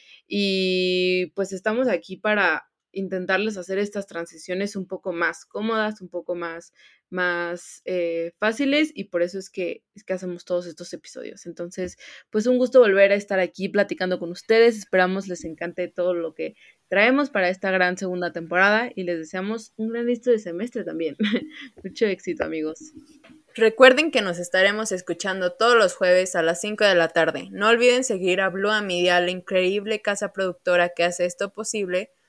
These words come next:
Speaker 2: La encuentran como arroba Blua Media en Instagram, TikTok, Twitter y YouTube. Y claramente en Spotify como Blua Podcast, para que no se pierdan ninguno de los próximos episodios.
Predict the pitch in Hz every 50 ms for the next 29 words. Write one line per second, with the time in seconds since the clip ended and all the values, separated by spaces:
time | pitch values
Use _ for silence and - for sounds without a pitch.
0 | _ _ _ - 202 208 208 - 247 254 247 277 254 254 247 - 208 196 185 175
1 | - - - 180 180 202 214 220 226 240 226 208 220 202 196 190 190 196 196 196
2 | 190 202 190 - - 175 180 190 208 214 - 220 214 202 202 196 196 202 - -
3 | 202 - _ _ 196 180 185 180 - _ _ 202 185 185 185 190 190 185 - -
4 | 190 185 165 160 185 170 170 - - 170 - _ _ _ _ _ _ _ _ _
5 | 226 - - 240 254 269 285 285 262 240 233 233 240 233 233 - 196 185 175 -
6 | - 196 196 190 208 208 - 208 208 214 214 - 202 185 175 165 160 165 175 180
7 | 185 185 185 - 185 175 170 175 - 139 - - - _ _ _ _ _ _ -
8 | 180 190 190 185 202 202 208 220 214 262 247 254 240 220 214 214 214 214 208 196
9 | 185 180 185 185 180 180 220 233 233 240 240 240 226 202 180 170 170 170 170 -
10 | _ 190 202 202 - - 226 214 208 202 - 190 - 196 180 - - 170 147 143
11 | 127 127 - - -